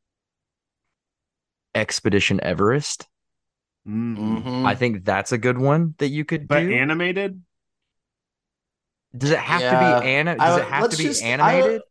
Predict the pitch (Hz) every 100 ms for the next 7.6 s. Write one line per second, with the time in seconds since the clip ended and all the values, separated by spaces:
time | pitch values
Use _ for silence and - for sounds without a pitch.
0 | _ - 175 196 190 226 208 208 180 160
1 | 160 156 - - - - 208 190 - -
2 | 104 123 131 135 135 135 135 135 170 170
3 | 151 160 196 127 117 208 208 196 147 113
4 | 95 95 110 127 139 139 - 156 147 160
5 | 160 143 131 131 113 - _ _ _ _
6 | _ _ - 127 165 117 127 117 101 113
7 | 120 98 101 98 95 95